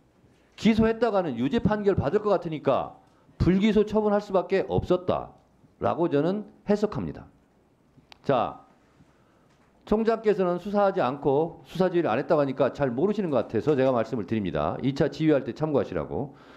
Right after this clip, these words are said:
증거가 너무 많아요. 그리고 압수수색 영장 청구를 왜 못했느냐, 왜 안 했느냐 하면 증거가 나오니까 압수수색 영장 청구를 할 수가 없는 겁니다.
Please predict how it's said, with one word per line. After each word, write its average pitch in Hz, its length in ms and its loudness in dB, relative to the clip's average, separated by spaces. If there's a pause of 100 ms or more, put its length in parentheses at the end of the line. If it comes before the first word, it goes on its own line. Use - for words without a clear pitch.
(180)
증거가 226 440 2
너무 180 200 0
많아요. 120 400 -8 (1800)
그리고 208 640 2 (360)
압수수색 220 580 0
영장 196 600 -2
청구를 196 320 2
왜 170 80 4
못했느냐, 131 760 -2 (100)
왜 160 160 2
안 135 140 -4
했느냐 165 460 -8 (440)
하면 269 340 2
증거가 190 340 2
나오니까 107 640 -2 (580)
압수수색 170 400 0
영장 185 400 0
청구를 185 320 -2
할 247 60 -2
수가 240 200 -2
없는 226 300 0
겁니다. 92 400 -2